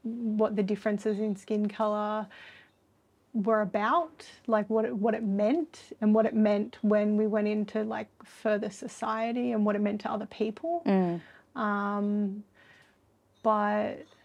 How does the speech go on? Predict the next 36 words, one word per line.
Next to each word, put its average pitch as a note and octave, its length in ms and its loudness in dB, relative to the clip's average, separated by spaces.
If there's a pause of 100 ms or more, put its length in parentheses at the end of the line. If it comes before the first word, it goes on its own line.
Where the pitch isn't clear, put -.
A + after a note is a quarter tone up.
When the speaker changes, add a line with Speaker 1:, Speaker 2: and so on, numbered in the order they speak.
(200)
Speaker 1:
I G#3+ 60 0
think A#3 180 2
as A3+ 160 2
I G#3+ 120 4
got G#3 180 -2
older, G#3+ 360 0
I G#3+ 460 -4 (400)
kind G#3+ 220 -4
of G3+ 140 -4 (720)
got G#3 180 0
over G#3+ 260 0
that G#3+ 240 -2
because G#3+ 240 -2
I G#3+ 80 2
was G#3 140 -2
more G#3 160 -2 (220)
self-confident B3+ 880 -4 (140)
and G3 140 4
Speaker 2:
Yeah. F3 80 2
Speaker 1:
it - 40 -2
was, G#3 360 -4
it A#3+ 60 -2
was A3+ 180 2
all G#3 180 2
about A3 300 -6
me. A3 480 -4
Like, A3 220 -2
it A3+ 40 4
was G#3 140 2
all G#3+ 160 2
about G#3 200 0
how G#3+ 240 -2
I A3 180 -4
felt G#3+ 320 -4
about A3 300 -2
it. A3 300 -2